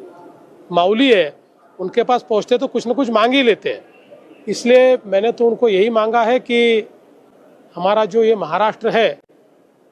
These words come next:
इस महाराष्ट्र को और महाराष्ट्र के जन जन की उन्नति के लिए वे हमें शक्ति दे और सन्मार्ग पर चलने की शक्ति वो हमको दे,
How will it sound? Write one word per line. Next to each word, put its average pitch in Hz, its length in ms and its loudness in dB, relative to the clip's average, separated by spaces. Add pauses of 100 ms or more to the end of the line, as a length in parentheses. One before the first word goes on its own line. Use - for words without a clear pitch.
(300)
इस 277 200 -6
महाराष्ट्र 214 560 0
को 240 200 0 (1040)
और 202 80 -4
महाराष्ट्र 190 500 -2
के 247 180 0
जन 196 260 -2
जन 214 180 0
की - 140 -4
उन्नति 202 440 0
के 233 160 2
लिए 190 280 0 (640)
वे 214 100 2
हमें 214 240 2
शक्ति - 420 -2
दे 160 200 0 (720)
और 294 340 0
सन्मार्ग 247 580 -2
पर 277 180 0
चलने 247 360 0
की 269 160 -4
शक्ति 240 320 -4
वो 226 140 2
हमको 190 300 -2
दे, 165 280 0